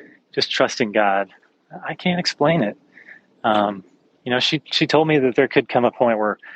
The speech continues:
I won't be able to do any treatments, um, you know, based on, you know, progression and how, how I could feel, maybe get to a point where I'm, you know, too weak to do a treatment. But I feel really good about, like,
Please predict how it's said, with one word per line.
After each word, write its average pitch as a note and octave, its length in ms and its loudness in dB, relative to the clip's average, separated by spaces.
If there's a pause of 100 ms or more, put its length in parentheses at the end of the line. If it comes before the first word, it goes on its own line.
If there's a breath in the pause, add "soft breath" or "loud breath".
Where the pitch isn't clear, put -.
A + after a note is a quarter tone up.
(160 loud breath)
I - 60 2
won't A2+ 180 0
be C3+ 60 4
able A2+ 180 0
to G#2 60 -2
do B2 180 2
any A#2+ 200 2
treatments, - 600 -6 (760 soft breath)
um, F#2+ 360 0 (680)
you A#2 60 -8
know, G#2+ 100 0
based A2 320 0
on, F#2 240 0 (560)
you A#2+ 60 -2
know, F#2 200 0 (1000 soft breath)
progression C3 560 2
and A2 120 -4
how, A2 420 2 (320)
how A#2 180 2
I G#2+ 120 0
could - 160 -8
feel, A2 340 -2
maybe G#2 360 -8 (600 soft breath)
get - 120 -6
to - 100 -2
a - 20 0
point G#2+ 260 -4
where G2+ 100 -4
I'm, G2 140 -6 (320)
you B2 80 -8
know, F2+ 100 -8
too B2 180 -2
weak A2 200 0
to A2+ 100 -2
do A2+ 180 0
a A#2+ 40 2
treatment. C#3+ 460 -2 (1400 loud breath)
But F3+ 180 0
I G#3 160 0
feel C4 240 0
really F#3 260 -2
good D#3 300 -6
about, A2 380 -10
like, G#2+ 300 -12